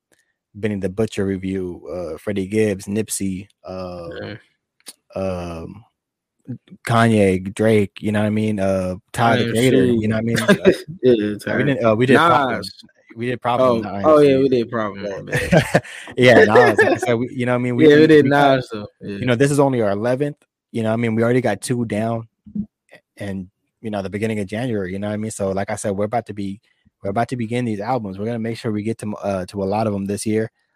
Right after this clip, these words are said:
Speaker 1: Um, and that's already two down, two big albums, you know, Earl Sweatshirt and Cordae. That's already two big artists. Um,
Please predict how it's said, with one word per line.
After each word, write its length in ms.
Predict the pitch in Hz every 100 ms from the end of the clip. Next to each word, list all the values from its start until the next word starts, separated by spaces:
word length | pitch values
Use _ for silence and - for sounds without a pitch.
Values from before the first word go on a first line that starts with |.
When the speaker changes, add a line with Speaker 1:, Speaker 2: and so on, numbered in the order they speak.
| -
Speaker 1:
Um, 260 | 95 95 95
and 100 | 104
that's 140 | 101
already 200 | 104 101
two 200 | - 113
down, 360 | 107 110 113 110
two 180 | 113
big 240 | 104 113 104
albums, 520 | 104 107 110 110 - -
you 140 | 101
know, 280 | 101 101 101
Earl 160 | 98 101
Sweatshirt 360 | - 104 - 98
and 100 | 98
Cordae. 400 | 95 98 104 101
That's 160 | 95
already 160 | 98 95
two 180 | 110 98
big 180 | 101
artists. 440 | 92 110 107 107 - _ _ _ _
Um, 360 | 98 95 90